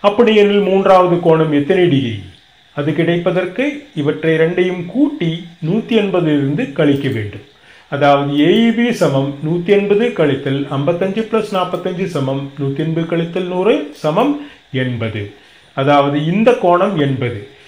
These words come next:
இது ஒரு நேர்கோடு தானே? அப்படியெனில் இந்த ரெண்டு கோணங்கள் ஒரே கோட்டிலுள்ள கோணங்கள் தானே? அவைகள், இந்த இரண்டாவது கோணம் எத்தனை டிகிரியாக இருக்கும்? ரெண்டும் கூட்டினால் நூத்தி எண்பது கிடைக்க வேண்டும் அல்லவா?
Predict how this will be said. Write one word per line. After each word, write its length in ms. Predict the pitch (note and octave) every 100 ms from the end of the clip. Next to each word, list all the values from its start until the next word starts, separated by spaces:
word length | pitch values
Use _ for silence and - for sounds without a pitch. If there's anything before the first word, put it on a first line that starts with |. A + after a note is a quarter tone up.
| - -
இது 160 | F#3 G3
ஒரு 140 | F#3+
நேர்கோடு 560 | F#3 G3 A#3 A#3 A3+ A3
தானே? 320 | A3 G#3+ G3 E3 - - _ -
அப்படியெனில் 580 | E3+ G#3+ G#3 G#3 G#3 G3+
இந்த 140 | G#3 G#3+
ரெண்டு 240 | G#3+ G#3+
கோணங்கள் 580 | G#3+ G#3 G#3 G#3 A3 D#4 - - - _ _ _ _ _
ஒரே 220 | F3+ G#3 A#3
கோட்டிலுள்ள 420 | G#3 G#3+ A3 A3 G#3 G#3
கோணங்கள் 420 | G#3 G#3 G#3 G3+
தானே? 320 | G3 F3 D3 A2 - -
அவைகள், 420 | - F3 G3+ G3+ G3+ G#3 G3 G3
இந்த 120 | F#3+
இரண்டாவது 420 | F#3 F#3 G#3 G#3 G#3+
கோணம் 240 | G#3 G#3 G#3
எத்தனை 200 | G3 B3 B3+
டிகிரியாக 420 | A#3 A#3 A3 F#3+
இருக்கும்? 380 | D#3+ C3+ B2 G#2+ F#2+ - _ _ _
ரெண்டும் 300 | D3 D#3+ G3
கூட்டினால் 460 | G3+ G3+ G#3+ A#3 A#3
நூத்தி 240 | A3 A#3 A#3+
எண்பது 240 | A3+ G#3+ G3
கிடைக்க 360 | F#3 D#3+ -
வேண்டும் 320 | C3+ B2+ A#2+ A#2+
அல்லவா? 280 | A#2 A2